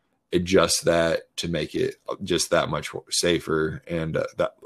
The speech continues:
recently, one of the biggest changes is the kickoff r-, rule, where guys can't get running starts anymore. Like, uh,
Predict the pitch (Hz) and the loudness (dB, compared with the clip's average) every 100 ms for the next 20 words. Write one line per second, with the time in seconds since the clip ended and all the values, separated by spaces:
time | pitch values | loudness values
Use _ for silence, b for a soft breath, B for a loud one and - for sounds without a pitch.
0 | - _ _ 101 101 - 82 85 82 80 | -20 _ _ 2 4 4 2 4 4 4
1 | 85 82 80 95 90 - - 78 80 82 | 2 2 4 4 4 2 -2 -4 -2 -2
2 | 80 - 80 71 - 82 80 80 98 - | -2 -4 -4 -4 -4 -2 -2 -2 0 2
3 | 85 85 - - _ _ - 87 85 85 | 2 0 -6 -14 _ _ -4 2 4 4
4 | 87 80 82 80 - b b b b b | 2 2 0 0 -4 b b b b b
5 | - 71 78 - - 76 - 76 87 80 | -2 2 2 0 0 0 0 2 2 0
6 | 78 95 95 87 82 82 82 82 87 80 | 0 4 4 4 -2 -2 -2 0 0 0
7 | 76 76 | -2 -6